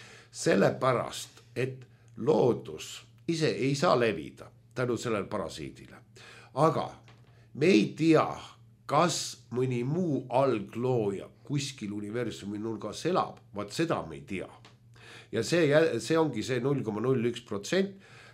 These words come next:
mis ma ütlen, et võib olla erand. Aga ütleme, see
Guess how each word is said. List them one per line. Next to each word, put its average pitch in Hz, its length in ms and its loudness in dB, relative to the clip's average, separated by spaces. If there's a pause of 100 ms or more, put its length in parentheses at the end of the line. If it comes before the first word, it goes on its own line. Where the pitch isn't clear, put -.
(100)
mis 120 280 -6
ma 117 200 2
ütlen, 117 320 0
et - 160 -12
võib 139 320 0
olla 113 320 2
erand. 76 440 -4 (300)
Aga 156 300 4 (720)
ütleme, 117 540 0
see 113 180 -6